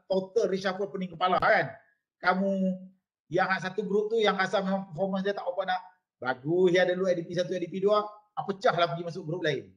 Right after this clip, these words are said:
Sebab kalau dia maintain juga group tu nanti, dia, dia jadi pening kepala juga macam tu. Okey? Ah, pecah, jadi kita akan jadi sepuluh, sepuluh, sepuluh orang. So, kita akan ada sekarang ni tiga puluh satu campur dua puluh, ada lima puluh satu orang. Lima puluh satu orang, kemungkinan kita akan ada lima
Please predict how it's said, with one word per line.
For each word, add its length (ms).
Sebab 240
kalau 160
dia 80
maintain 320
juga 160
group 160
tu 80
nanti, 240
dia, 160
dia 160
jadi 160
pening 240
kepala 240
juga 240
macam 80
tu. 240
Okey? 240
Ah, 80
pecah, 320
jadi 160
kita 160
akan 160
jadi 160
sepuluh, 240
sepuluh, 160
sepuluh 220
orang. 160
So, 80
kita 240
akan 240
ada 160
sekarang 320
ni 80
tiga 240
puluh 160
satu 400
campur 320
dua 160
puluh, 160
ada 160
lima 320
puluh 160
satu 400
orang. 240
Lima 240
puluh 160
satu 240
orang, 160
kemungkinan 400
kita 160
akan 160
ada 80
lima 160